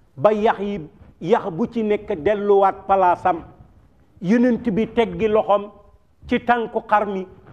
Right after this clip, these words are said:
mu mel ni xar mi mosta damm bi ko Yàlla bindee ba bisu keroog.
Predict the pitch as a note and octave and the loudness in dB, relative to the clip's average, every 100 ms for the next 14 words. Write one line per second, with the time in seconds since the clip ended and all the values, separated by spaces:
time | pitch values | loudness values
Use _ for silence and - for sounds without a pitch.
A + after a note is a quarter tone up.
0 | - - _ _ _ D#3+ A#3+ A3 A3+ G3 | -20 -20 _ _ _ -2 0 2 2 0
1 | G3 G3 F#3+ F#3 F#3 F3+ F#3 F#3 - F3 | -4 -2 -2 -2 -2 -2 -4 -6 -4 -2
2 | D#3 F3 D#3 D#3+ D#3 C#3+ F#3+ - F3+ E3+ | 0 -2 -2 -6 -6 -8 -6 -2 2 2
3 | D#3 D#3+ B2 D3+ D3+ C3 C#3 C3+ C#3+ - | 0 -4 -6 -4 -4 -4 -4 -6 -6 -10
4 | G2+ F#2 | -10 -10